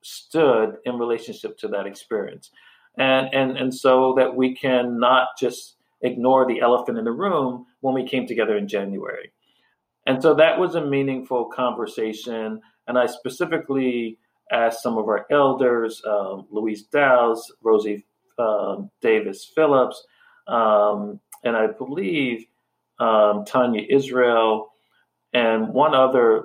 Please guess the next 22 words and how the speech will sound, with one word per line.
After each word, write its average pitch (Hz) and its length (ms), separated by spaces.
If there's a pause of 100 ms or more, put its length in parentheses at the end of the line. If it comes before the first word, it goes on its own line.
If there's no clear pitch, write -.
leader, 107 680 (320)
um, 107 420
to - 140
facilitate 123 760
that 104 200
dialogue, 104 380
'cause 104 140
they 110 180
currently 156 480
weren't 117 380 (140)
on 123 240
the 117 60
board, 98 520 (600)
and 117 160
they 120 100
could - 160
come 113 220
in 110 140
and 101 80
help 113 320
us - 400 (200)
as 104 540